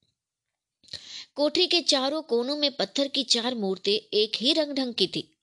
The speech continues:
और एक ही ठाट से खड़ी थी। सूरज शक्ल में कुछ भी फर्क ना था, या था भी तो केवल इतना ही कि एक मूर्त के हाथ में खंजर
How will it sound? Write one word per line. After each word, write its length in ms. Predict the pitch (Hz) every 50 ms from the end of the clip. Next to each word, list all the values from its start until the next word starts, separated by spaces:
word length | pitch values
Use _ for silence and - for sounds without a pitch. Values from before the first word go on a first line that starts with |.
| -
और 140 | 170 175 170
एक 280 | - - 196 220 226 -
ही 120 | - 196
ठाट 300 | - - 175 160 180 185
से 220 | - - 202 214 - - - - - - - -
खड़ी 220 | - 262 262 247 233
थी। 320 | - - - - - _ _ - -
सूरज 320 | - - 196 185 185 175
शक्ल 340 | - - 175 - - 226 220
में 160 | 214 220 226 - - - - - _ -
कुछ 240 | - 294 - - 208
भी 200 | 170 202 262 277
फर्क 320 | - 262 226 208 196 -
ना 120 | 180 165
था, 200 | 156 - - - - _ _ _ _ -
या 240 | 185 180 196 190 196
था 300 | - 220 220 202 185 190
भी 240 | 220 233 214 214 202
तो 240 | - 214 220 240 - - - - - - -
केवल 200 | 277 294 311 285 -
इतना 300 | 214 208 - 247 277 285
ही 180 | 277 277 277
कि 180 | 262 277 277 254
एक 100 | 240 208
मूर्त 360 | 190 190 202 214 233 233 -
के 120 | - 202
हाथ 260 | 196 175 202 196 220 233 - 214
में 140 | 208 208 - - - - - - - -
खंजर 420 | - 254 247 240 262 269 269 -